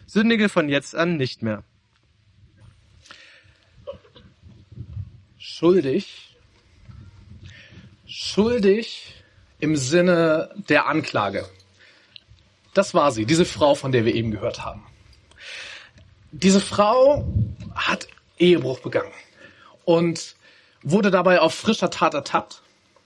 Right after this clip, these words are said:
Speaker 2: und ist von den Leuten, die sie erwischt haben, hinausgeschliffen worden, gezogen worden und in die Öffentlichkeit irgendwo hingebracht worden. Und da saß sie nun.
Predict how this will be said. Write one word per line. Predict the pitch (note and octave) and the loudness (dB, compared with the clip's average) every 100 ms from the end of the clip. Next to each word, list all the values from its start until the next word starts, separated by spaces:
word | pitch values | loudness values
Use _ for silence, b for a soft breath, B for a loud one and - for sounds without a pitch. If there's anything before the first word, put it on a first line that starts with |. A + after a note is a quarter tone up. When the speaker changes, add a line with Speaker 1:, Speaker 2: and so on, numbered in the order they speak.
| _ - B B B B B | _ -18 B B B B B
Speaker 2:
und | F3+ F3+ | 0 0
ist | - B3 C#4+ - - - - | 0 0 0 -4 -12 -18 -18
von | - A3+ A#3+ B3+ | -6 -2 -2 0
den | G#3 F#3+ | 2 4
Leuten, | F#3 - - | 4 4 2
die | E3+ | 0
sie | D#3+ | 2
erwischt | D#3 E3+ - | 2 0 0
haben, | D#3+ C#3+ D3+ D3+ b b b _ _ _ _ _ | 0 0 -2 -6 b b b _ _ _ _ _
hinausgeschliffen | F#3+ F#3+ G#3 B3 B3 - _ _ - F#3 - A#3+ B3+ C4 - F#3 C#3 | 2 4 4 2 -2 -6 _ _ -2 -2 -2 -4 0 0 2 0 2
worden, | C3+ C#3 D3 | 0 0 -2
gezogen | F3 - - G#3 F#3+ C3 | -4 -4 -2 2 2 2
worden | C3 C3 C#3 E3 b b b | 0 0 -4 -6 b b b
und | - G3 | -2 0
in | B3 | 2
die | A3+ | 4
Öffentlichkeit | G3+ G3+ F3 - - D#3 D3 - - - b b b b b b _ | 2 4 0 0 0 2 2 -2 -14 -20 b b b b b b _
irgendwo | G3 A3 F#3+ | 2 4 4
hingebracht | G3 F3 C3+ C3+ - | 4 4 2 -4 -2
worden. | C3 B2+ D3+ - _ _ - B B B B B | 0 0 -2 -8 _ _ -20 B B B B B
Und | G#3 B3 C#4+ - - B B B - | 0 0 -2 -6 -16 B B B 0
da | G3+ | 2
saß | F3+ D#3 - | 2 0 -2
sie | C3 | -4
nun. | G#2 G#2 | -4 -8